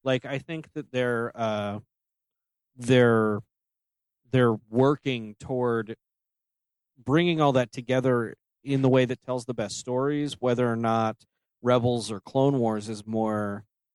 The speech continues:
popular with one or the other. But I do think Clone Wars, especially since Netflix came out, I've talked to so many people who skipped Clone Wars when it was on. And now that it's on Netflix, that's the same kind of thing that happened with Doctor Who,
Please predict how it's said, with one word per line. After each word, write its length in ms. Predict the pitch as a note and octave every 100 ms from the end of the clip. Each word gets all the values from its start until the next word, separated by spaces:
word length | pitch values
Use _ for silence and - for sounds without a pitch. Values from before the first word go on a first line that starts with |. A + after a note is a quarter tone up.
| _ _ _ -
popular 680 | C#3 B2+ B2+ B2 A2+ A2 G#2+ _ _ A#2+
with 200 | A#2+ -
one 160 | C3
or 40 | A2
the 160 | A2+
other. 240 | C#3+ C3 G#2+
But 420 | - E3 C#3+ B2 _ _ _ _ _ _ -
I 80 | B2+
do 260 | A#2+ C#3+
think 300 | D3 C#3+ C3+
Clone 300 | - C#3 C#3
Wars, 440 | C#3 C3+ B2+ - - - - - D#2+ D2+ C#2+ G#2
especially 480 | C#3 F3+ F#3+ C4 A#3
since 300 | G#3+ E3+ C3+
Netflix 500 | D3+ - D3+ B2 -
came 240 | A#2+ A2
out, 100 | G#2
I've 140 | A#2
talked 200 | - F3+
to 60 | D#3
so 200 | - D#3+
many 180 | F3 D3+
people 360 | F3 F#3 D3+
who 120 | C3 A#2
skipped 400 | - D3 - _
Clone 240 | D#3+ D#3+
Wars 240 | D#3+ C#3+
when 120 | C#3 C3+
it 80 |
was 140 | G2+ A#2+
on. 380 | A#2+ C#3+ F3+ G3+ _ _ _ _ -
And 140 | C3
now 160 | C#3 E3+
that 100 | G3+
it's 140 | F#3+
on 160 | F3+ D3
Netflix, 460 | D#3+ - C#3 -
that's 180 | C#3 C3
the 80 | E3
same 220 | E3 D#3
kind 160 | E3 D#3
of 80 |
thing 160 | - D#3
that 80 | C3+
happened 340 | C#3+ C#3 D#3
with 100 | D3
Doctor 320 | D3+ D3 D3
Who, 200 | C3+ D#3+